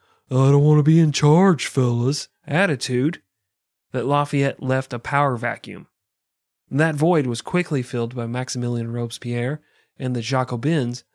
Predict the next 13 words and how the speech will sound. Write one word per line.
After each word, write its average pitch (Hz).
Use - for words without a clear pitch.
who 135
had 131
absolutely 147
no 135
use 135
for -
the 120
monarchy 127
or 120
Lafayette 123
in 143
any 147
way. 139